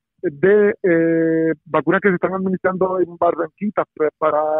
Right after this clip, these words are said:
maestros del distrito escolar nuestro y, y, y empleados del tal. Y se ha hecho el cua-, se, se había hecho el cuadre y, y sobraban cerca de algunas cien vacunas. Habíamos hecho la coordinación para que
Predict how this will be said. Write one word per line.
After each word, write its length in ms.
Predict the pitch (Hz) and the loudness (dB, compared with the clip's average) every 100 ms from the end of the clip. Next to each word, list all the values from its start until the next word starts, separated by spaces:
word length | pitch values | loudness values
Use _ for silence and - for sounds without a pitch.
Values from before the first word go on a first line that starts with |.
| 156 156 | -2 -4
maestros 360 | 151 151 - 202 | -4 -6 -4 -2
del 80 | 185 | -2
distrito 300 | 170 _ 180 | -6 _ -8
escolar 260 | - 180 180 | -2 0 2
nuestro 720 | 175 175 175 202 - 156 294 | 0 -2 -6 -6 -4 -4 -2
y, 40 | |
y, 280 | 147 151 147 | -4 -4 -6
y 80 | - | -8
empleados 360 | - 151 156 175 | -4 0 0 0
del 140 | 175 - | -4 0
tal. 240 | 190 156 - _ _ _ _ _ _ _ | 2 2 -4 _ _ _ _ _ _ _
Y 80 | 180 | -8
se 100 | 151 | 0
ha 80 | 196 | 2
hecho 160 | 196 233 | 2 0
el 60 | |
cua-, 200 | 190 196 - | -2 -6 -6
se, 400 | - 170 - - | -4 -4 -4 -4
se 80 | 160 | -2
había 160 | 170 | 0
hecho 140 | 180 214 | 0 -2
el 60 | |
cuadre 540 | - 185 202 196 165 151 | -2 0 2 2 0 0
y, 280 | 156 156 165 | 0 -2 -4
y 40 | |
sobraban 340 | - 147 165 | -2 0 0
cerca 220 | 165 160 170 | -2 -4 -2
de 20 | |
algunas 240 | 156 160 | -4 -6
cien 140 | - 160 | -8 -4
vacunas. 440 | 156 196 175 139 _ _ _ _ _ | -4 -4 -6 -6 _ _ _ _ _
Habíamos 480 | - 151 147 156 165 | -2 0 0 0 -2
hecho 240 | 165 - 175 | -4 0 0
la 120 | 165 | 2
coordinación 420 | 165 165 151 160 | 0 -2 -2 -2
para 200 | 170 165 | -2 -2
que 560 | 160 151 151 151 151 | 0 0 2 2 0